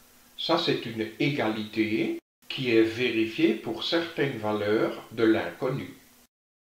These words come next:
Une équation est du premier degré à une inconnue si l'unique inconnu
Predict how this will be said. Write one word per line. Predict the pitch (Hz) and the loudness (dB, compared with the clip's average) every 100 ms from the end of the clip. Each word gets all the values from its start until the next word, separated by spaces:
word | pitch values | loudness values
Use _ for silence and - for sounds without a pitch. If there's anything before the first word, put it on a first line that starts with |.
| - | -4
Une | 135 131 | -2 0
équation | 131 - 120 - 143 135 - | -2 2 0 2 2 2 0
est | 110 | -2
du | 110 | -2
premier | 107 - 135 131 120 113 | -6 -2 0 0 0 2
degré | 110 110 165 175 - - | 2 2 2 4 2 0
à | - - | -6 -4
une | 117 | -4
inconnue | 107 98 - 90 95 104 - 339 - _ _ - | -2 -4 -6 -10 -8 -6 -4 -4 -8 _ _ -4
si | - 180 165 - - | -2 0 0 -2 -6
l'unique | 113 139 208 208 160 - - | -4 -2 2 2 0 -4 -4
inconnu | 107 104 107 98 101 117 107 | -4 -4 -6 -8 -6 -4 -4